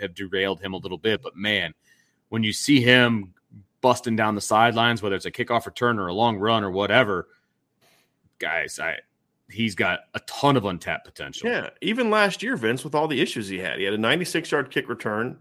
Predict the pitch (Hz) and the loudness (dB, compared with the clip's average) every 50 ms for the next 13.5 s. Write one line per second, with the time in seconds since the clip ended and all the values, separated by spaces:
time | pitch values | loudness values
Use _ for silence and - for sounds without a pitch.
0 | _ - 123 120 - - - - 123 110 - - - 131 127 120 107 - 110 107 | _ -6 -6 -6 -6 -8 -6 -6 -6 -6 -6 -2 0 0 0 0 -2 -4 -4 -4
1 | 107 104 104 104 - - - 117 113 104 98 95 92 90 85 90 113 139 151 - | -2 -2 -2 -4 -6 -6 -4 -4 -4 -4 -4 -6 -6 -6 -6 -6 -6 -8 -10 -14
2 | - - - - - - _ _ - 131 139 151 147 139 135 127 123 117 110 - | -20 -20 -20 -20 -20 -20 _ _ -4 2 4 6 6 6 6 6 4 2 -2 -8
3 | - - - 185 180 185 - 131 - - 156 151 151 147 135 139 131 127 127 - | -12 0 4 4 4 4 2 -4 0 2 4 4 4 4 4 2 2 2 2 0
4 | 135 135 135 - 135 123 120 120 120 113 107 - - - - - 120 113 131 156 | -2 -2 0 0 0 0 2 0 -2 -2 -4 -6 -10 -10 -8 -6 -4 -2 0 0
5 | 147 120 107 107 110 117 - - 127 123 120 110 101 - - 135 127 123 117 - | 2 2 2 0 0 -2 -2 -2 -2 -2 0 -2 -4 -2 0 0 0 0 -2 -4
6 | - 123 120 110 - 143 131 - - 127 120 113 107 110 110 113 113 113 110 110 | -4 -4 -4 -4 -6 -6 -8 -6 -6 -6 -4 -2 -2 -2 -2 -2 -4 -4 -6 -6
7 | - - 127 143 139 127 - 123 117 113 - - 107 - - 113 107 104 107 104 | -4 -2 -2 -2 -2 -2 -4 -4 -4 -4 -6 -8 -10 -10 -10 -10 -8 -4 -4 -4
8 | 107 113 110 - - _ _ _ 135 165 165 170 - - - 202 208 175 160 160 | -4 -4 -6 -10 -18 _ _ _ 0 2 2 2 2 4 4 4 4 4 4 2
9 | 143 135 - 147 160 - 294 - - - 127 127 131 135 131 135 127 - - 139 | 2 4 4 4 4 4 2 0 -2 -2 0 2 2 2 2 0 0 0 -2 0
10 | 139 160 185 170 151 143 151 139 - 139 131 127 120 113 - - - 185 190 165 | 2 2 4 4 4 2 2 0 2 0 0 0 -2 -4 -6 0 6 6 8 8
11 | 131 120 120 135 135 - _ _ _ _ _ _ - 131 143 147 143 147 127 - | 8 6 4 2 -2 -8 _ _ _ _ _ _ -4 0 2 2 2 0 -4 -4
12 | - 156 156 156 151 131 - - 151 143 135 127 - - 156 147 139 120 - - | -2 0 0 0 0 -2 -2 0 0 2 2 0 -2 -2 -2 -2 -2 -2 -2 0
13 | 214 214 170 127 107 107 123 135 - | 2 2 4 4 2 0 -2 -4 -8